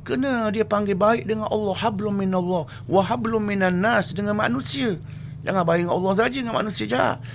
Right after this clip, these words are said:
Jangan baik dengan manusia, jangan buat jahat ke Allah. Pakat. Lepas tu baiki membaiki, tegur menegur, wa tawasau bil haq, wa tawasau bis sabr. Adinun nasihah. Itulah kerja Islam kita. Siapa bila?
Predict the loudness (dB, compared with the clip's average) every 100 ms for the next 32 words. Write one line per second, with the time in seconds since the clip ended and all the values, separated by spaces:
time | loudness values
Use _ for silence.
0 | -12 2 2 4 4 2 2 0 0 0
1 | -2 -2 0 0 0 0 0 0 0 -2
2 | -4 -4 -6 -4 -4 -8 -14 -10 -6 -4
3 | -6 -12 -14 -18 -18 -18 -18 -10 -4 -4
4 | -2 -2 -2 -4 -6 -4 -4 -6 -6 -6
5 | -4 -4 -2 -2 -2 -4 -4 -4 -2 -2
6 | -2 -2 -2 -2 -6 -4 -6 -6 -8 -12
7 | -20 -10 -8 -2 -2 -2 -4 -6 -6 -6
8 | -10 -10 -8 -8 -10 -18 -18 -14 -4 -4
9 | -2 -6 -6 -6 -6 -8 -8 -10 -10 -10
10 | -14 -16 -16 -10 -8 -4 -2 -2 -4 -4
11 | -2 -4 -2 -2 -2 -4 -6 -8 -14 -12
12 | 2 4 4 4 4 4 4 4